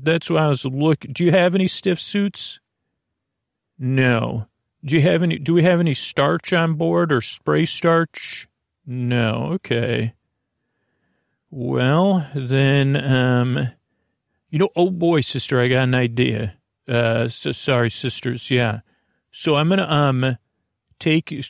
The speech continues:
three of your suits down to the, uh, well, it's not very far. And, uh, I remember watching this episode of Great British Bake Off. And what I'm gonna do is soak your suits in egg, like, I'm gonna g-, get your suits and, and, uh, stiffen 'em up with egg whites. Uh,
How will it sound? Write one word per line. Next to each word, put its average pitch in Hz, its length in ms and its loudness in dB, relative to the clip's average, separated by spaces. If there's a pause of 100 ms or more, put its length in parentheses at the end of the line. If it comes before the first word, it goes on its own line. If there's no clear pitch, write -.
(120)
three 156 300 2
of 165 60 4
your 175 180 0
suits - 580 -4
down 135 400 2
to - 160 -4
the, 127 240 0
uh, 120 540 2
well, 123 260 0
it's - 160 -10
not 143 160 0
very 139 180 2
far. 135 600 0
And, 120 400 0
uh, 113 360 2 (600)
I 127 60 0
remember 160 300 2
watching 151 360 0
this 135 120 -2
episode 143 380 2
of 120 60 -4
Great 139 260 0
British 127 320 0
Bake 127 500 0
Off. 113 540 -2 (1300)
And 139 240 2
what 151 100 4
I'm 156 80 4
gonna 151 80 4
do 165 540 2
is 139 280 2
soak - 640 -4
your 151 120 -2
suits - 560 -4
in 135 180 0
egg, 151 340 0
like, 135 460 -2
I'm 135 80 2
gonna 135 200 2
g-, 143 140 -4
get 151 220 -2
your 147 100 -2
suits - 500 -4
and, 131 220 -2
and, 123 320 0
uh, 110 220 2
stiffen 160 400 -2
'em 143 100 2
up 147 200 0
with 127 180 0
egg 135 300 0
whites. - 600 -2
Uh, 113 540 0